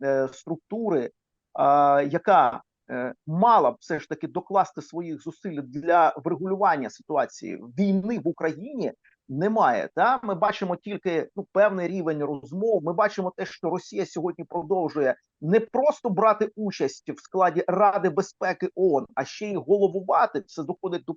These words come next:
певного цинізму, що безумовно позначається і на ставленні до того, що відбувається сьогодні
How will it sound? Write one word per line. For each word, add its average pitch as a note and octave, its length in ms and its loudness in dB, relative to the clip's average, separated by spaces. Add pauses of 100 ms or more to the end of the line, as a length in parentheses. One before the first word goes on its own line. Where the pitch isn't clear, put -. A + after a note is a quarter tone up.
певного F#3 360 0
цинізму, D3+ 480 -10 (240)
що - 200 -4
безумовно A3+ 640 0
позначається F#3+ 800 -4
і F3 80 -6
на F3 80 -4
ставленні C#3+ 680 0
до - 140 -16
того, E3 240 0
що - 200 -8
відбувається D#3 600 -2
сьогодні D#3 460 -6